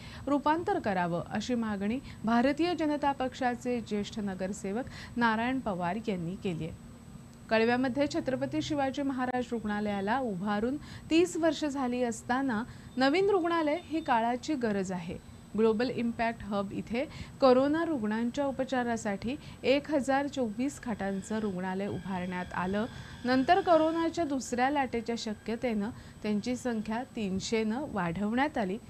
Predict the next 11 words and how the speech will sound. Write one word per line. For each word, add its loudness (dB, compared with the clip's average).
सध्या 4
हे 2
रुग्णालय -2
जिल्ह्यातील 2
सर्वात -2
मोठं -2
रुग्णालय -2
आहे. -4
कोरोनाची 6
आपत्ती -2
ओसरल्यावर 0